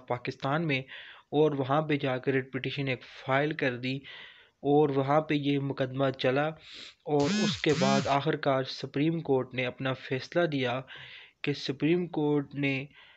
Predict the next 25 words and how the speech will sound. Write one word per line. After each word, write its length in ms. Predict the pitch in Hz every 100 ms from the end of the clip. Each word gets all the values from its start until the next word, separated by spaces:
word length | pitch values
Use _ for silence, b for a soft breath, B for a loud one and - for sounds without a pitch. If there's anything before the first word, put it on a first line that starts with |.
| B
जो 380 | 139 131 143 139
मिलिट्री 380 | 139 143 143 175
कोर्ट्स 400 | 170 151 143 -
का 140 | -
ऑर्डर 340 | 127 131 135 151
था 220 | 143 135
उसे 480 | - 143 - 147 143 B B B
डिक्लेयर 440 | 135 135 143 156 175
कर, 180 | 175 160 151
उसे, 640 | 156 147 139 139 - 143 139
अ, 460 | - 160 139 127 139
null 300 | 135 143 147
and 100 | 135
void 200 | 131 156
करार 260 | 160 175 165
दे 200 | 160 160
दिया 220 | 151 143
और 100 | 143
हाई 280 | 123 131 156
कोर्ट 300 | 156 156 147
के 100 | 139
ऑर्डर 240 | 131 127
को 160 | 139 143
बरकरार 540 | 123 123 - 123 170
रखा। 440 | 185 156 143 135